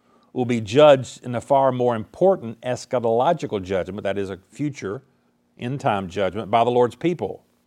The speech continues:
Yet they are being asked to judge the Lord's people over what he cons-, uh, considers to be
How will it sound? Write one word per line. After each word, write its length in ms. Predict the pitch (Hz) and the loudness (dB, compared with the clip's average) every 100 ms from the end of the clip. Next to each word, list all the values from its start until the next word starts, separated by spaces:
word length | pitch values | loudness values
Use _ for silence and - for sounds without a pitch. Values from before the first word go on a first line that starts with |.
| _ _ _ _ _ _ _ _ _ _ - | _ _ _ _ _ _ _ _ _ _ -2
Yet 320 | 135 131 127 | 0 0 0
they 140 | 135 | 4
are 100 | 135 | 4
being 300 | 120 131 117 | 2 -4 -4
asked 440 | 123 139 135 - _ _ _ _ _ _ _ - | -6 -4 -4 -10 _ _ _ _ _ _ _ -8
to 100 | 113 | -4
judge 340 | 101 135 117 | 4 4 4
the 100 | 123 | -2
Lord's 260 | 123 127 - | 0 0 -2
people 420 | 156 170 104 104 | -6 -4 -4 -2
over 240 | 117 113 | -2 0
what 200 | 107 127 | 0 0
he 80 | 120 | 0
cons-, 560 | 110 110 101 - - - | -4 -10 -12 -18 -18 -8
uh, 240 | 113 104 - | -4 -4 -6
considers 500 | - 104 143 123 110 | -12 -6 -4 -2 -4
to 120 | - | -8
be 360 | 104 113 107 | -6 -4 -4